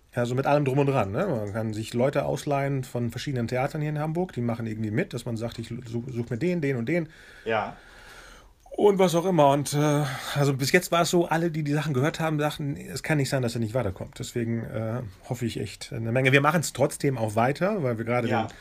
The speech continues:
Speaker 1: schon den dritten Song schreiben. Wir, wir planen schon diese zwanzig Minuten, obwohl wir noch keinen, keinen Go bekommen haben. Das
Speaker 2: Okay.
Speaker 1: heißt,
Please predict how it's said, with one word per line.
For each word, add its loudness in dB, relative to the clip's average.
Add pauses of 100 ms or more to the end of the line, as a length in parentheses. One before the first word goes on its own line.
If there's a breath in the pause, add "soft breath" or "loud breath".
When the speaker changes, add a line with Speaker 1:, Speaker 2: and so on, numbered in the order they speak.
(280 loud breath)
Speaker 1:
schon -2
den 2
dritten -2
Song 0
schreiben. -2 (320 loud breath)
Wir, 2
wir 4
planen 2
schon 0
diese -2
zwanzig -2
Minuten, 0
obwohl 2
wir 0
noch 0
keinen, -2
keinen -4
Go 4
bekommen -4
haben. -10 (560 loud breath)
Das -4
Speaker 2:
Okay. 2
Speaker 1:
heißt, 4